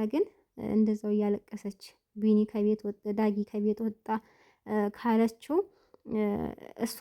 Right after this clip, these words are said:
እንዳስወጣች ወይ ደግሞ የሆነ ችግር እንዳለ አውቆ ቢኒና ሰላም ይጣላሉ ብዬ እገምታለሁ። እናንተም እንግዲህ ግምታችሁን ኮመንት ላይ አስቀምጡልን። ቀጣይ እንግዲህ አሁን ይለቀቃል፣ በጉጉት እየጠበቅነው፣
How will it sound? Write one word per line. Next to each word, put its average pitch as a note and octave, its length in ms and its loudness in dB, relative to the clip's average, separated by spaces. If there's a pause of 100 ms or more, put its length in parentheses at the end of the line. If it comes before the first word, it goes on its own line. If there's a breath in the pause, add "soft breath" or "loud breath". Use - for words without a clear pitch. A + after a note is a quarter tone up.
እንዳስወጣች G#3+ 540 0
ወይ G#3+ 100 0
ደግሞ G#3+ 220 2
የሆነ A3+ 280 4
ችግር G#3+ 340 -6
እንዳለ G#3 400 0
አውቆ G3+ 180 -4 (280)
ቢኒና G3 800 0
ሰላም F#3+ 340 -6 (360)
ይጣላሉ G3 640 -4 (100)
ብዬ G3 220 -6 (500)
እገምታለሁ። G#3 760 0 (440 soft breath)
እናንተም D4 340 6
እንግዲህ C#4 320 6
ግምታችሁን A3 880 -2
ኮመንት G3 440 -4
ላይ G3+ 180 -4 (480)
አስቀምጡልን። G#3 800 -4 (360 soft breath)
ቀጣይ A#3 300 -2
እንግዲህ G#3+ 260 4
አሁን G3+ 200 0
ይለቀቃል፣ G3 680 -2 (640)
በጉጉት G3 540 -8 (120)
እየጠበቅነው፣ A#3 800 -2